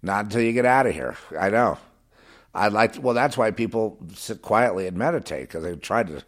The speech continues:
see beyond what this is, or see beyond themselves, see beyond their egos.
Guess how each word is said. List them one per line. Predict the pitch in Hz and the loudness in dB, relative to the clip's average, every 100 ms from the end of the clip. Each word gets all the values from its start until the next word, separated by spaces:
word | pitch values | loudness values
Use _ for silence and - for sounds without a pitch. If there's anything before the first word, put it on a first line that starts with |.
| _ _ _ _ _ _ | _ _ _ _ _ _
see | - 127 127 | -4 0 0
beyond | 104 98 117 123 98 | 0 2 2 0 -2
what | 80 - | -6 -8
this | 82 - | -10 0
is, | 127 95 76 | 2 0 -2
or | |
see | 78 98 | -8 -8
beyond | 85 87 87 76 | -6 -4 -4 -6
themselves, | 76 - 107 85 50 - _ - - _ _ | -12 -6 -4 -4 -6 -14 _ -20 -20 _ _
see | - 120 | -4 -2
beyond | 98 90 90 | 0 -2 -4
their | 80 85 | -6 -8
egos. | 101 117 69 - - - | -6 -6 -6 -10 -14 -16